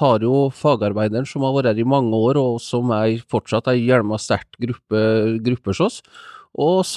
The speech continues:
har etter hvert fått en del paramedisinere som har høgskoleutdannelse, som også nå i disse, ja, ikke så lenge siden fikk sin egen autorisasjon.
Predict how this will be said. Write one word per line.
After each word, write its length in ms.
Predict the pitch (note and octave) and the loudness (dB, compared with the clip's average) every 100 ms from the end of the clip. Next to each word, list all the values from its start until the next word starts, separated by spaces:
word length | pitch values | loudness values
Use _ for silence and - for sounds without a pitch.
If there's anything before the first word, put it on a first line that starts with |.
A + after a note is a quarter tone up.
| F3+ | 2
har 240 | E3+ F3+ | 4 4
etter 280 | F3+ E3 G3 | 2 0 -2
hvert 260 | E3 B2+ - | 0 0 -2
fått 200 | C3 C#3 | -4 -2
en 80 | C#3+ | 0
del 160 | C#3+ C#3+ | 0 0
paramedisinere 960 | C3 G2+ G2+ G2 G#2+ - G#2 G2+ A#2 C3 | 0 0 -2 -6 -8 -4 -4 0 2 0
som 200 | - C#3 | -2 -2
har 160 | D#3 E3 | 0 2
høgskoleutdannelse, 1080 | F#3 B2+ - F#2+ F#2 F#2+ - G#2 G2 - C3 - _ - - - - | 0 -2 -4 -4 -2 -4 -2 -4 -4 -2 -2 -2 _ -20 -20 -20 -18
som 280 | - G#3 G3+ G3+ G3+ | -2 2 4 4 4
også 300 | E3 C3 D#3 | 6 6 4
nå 140 | C#3 B2 B2+ B2+ C3 | 4 4 4 4 4
i 60 | C3+ | 4
disse, 240 | D3 C#3+ B2+ | 2 0 2
ja, 520 | B2 B2+ A#2+ G#2+ G2 | 4 2 0 -2 -6
ikke 240 | G#2+ - B2 | -6 -6 -4
så 120 | C3 | 0
lenge 240 | C3 A#2 G#2 | 0 0 0
siden 220 | C3+ D3+ | 0 0
fikk 320 | C#3+ A#2+ - | 0 -4 -4
sin 160 | C#3 C3+ | -2 2
egen 340 | C#3+ G#2+ G2 G#2+ | 2 0 -2 -2
autorisasjon. 840 | G#2 A2 G#2+ C3+ C3 B2 C3 | -2 -4 -2 -2 2 4 4